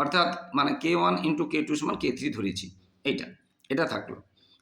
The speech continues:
এবারে যেটা প্রশ্ন চেয়েছে এ প্লাস বির মান, তো এর মানটা আমরা কত পেয়েছি? কে থ্রি সি, বির মানটা কত পেয়েছি? কে টু সি, আর এর মানে যে পেয়েছি বসিয়ে দিলাম, সি কমন নিলাম, কে থ্রি প্লাস কে টু, এগুলো ধ্রুবক, এইখানে আমরা লিখতে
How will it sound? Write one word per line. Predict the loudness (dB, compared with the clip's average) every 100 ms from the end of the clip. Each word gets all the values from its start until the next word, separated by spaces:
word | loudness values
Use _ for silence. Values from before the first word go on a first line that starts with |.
| 0
এবারে | 2 4 4
যেটা | 2 2
প্রশ্ন | 2 2 2
চেয়েছে | 4 4
এ | 4 4
প্লাস | 2 2
বির | 0 0
মান, | -4 -8 -18 _ _
তো | 4 6
এর | 6 6
মানটা | 4 4
আমরা | 2 2
কত | 2 2
পেয়েছি? | 2 2 0
কে | 2
থ্রি | 2 2
সি, | 0 -2 0
বির | 2 4
মানটা | 2 2
কত | 0 0
পেয়েছি? | 0 -2 -2
কে | -2
টু | -2 -2
সি, | -4 -4 -8 _ _ _ 0
আর | 0 0 0
এর | 2
মানে | 2 2
যে | 2
পেয়েছি | 0 0 -4 -2
বসিয়ে | -2 0
দিলাম, | 0 0 -2 -12 _ -6
সি | -2 0
কমন | 2 4 4
নিলাম, | 2 2
কে | -2 0
থ্রি | 0 0
প্লাস | 0 0
কে | -2 0
টু, | 0 0 -8 _ _ -2
এগুলো | 4 4 6
ধ্রুবক, | 4 4 2
এইখানে | 2 2 4
আমরা | 4 2
লিখতে | 2